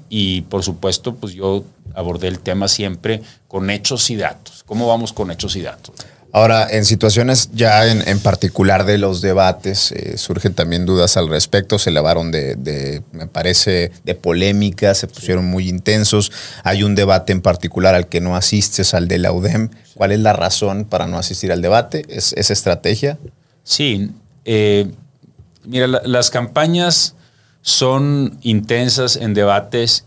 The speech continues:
Speaker 1: Eh, yo soy de los que se toman muy en serio esos encuentros. O sea,
Speaker 2: Claro.
Speaker 1: yo creo que son,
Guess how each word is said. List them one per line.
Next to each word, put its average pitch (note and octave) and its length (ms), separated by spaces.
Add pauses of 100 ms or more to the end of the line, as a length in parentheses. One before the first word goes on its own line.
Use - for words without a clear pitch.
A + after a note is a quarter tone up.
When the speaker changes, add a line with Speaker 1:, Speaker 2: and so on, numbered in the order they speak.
Speaker 1:
Eh, F2+ 360
yo G#2 440 (1400)
soy G#2+ 800
de G2 300
los F2 420
que E2+ 580 (580)
se - 200
toman A2+ 320
muy A#2 200
en A2 100
serio G2+ 380
esos G2+ 220
encuentros. E2 540
O F#2+ 80
sea, - 100
Speaker 2:
Claro. F2 100
Speaker 1:
yo F2+ 100
creo G2 160
que G2+ 80
son, F#2+ 420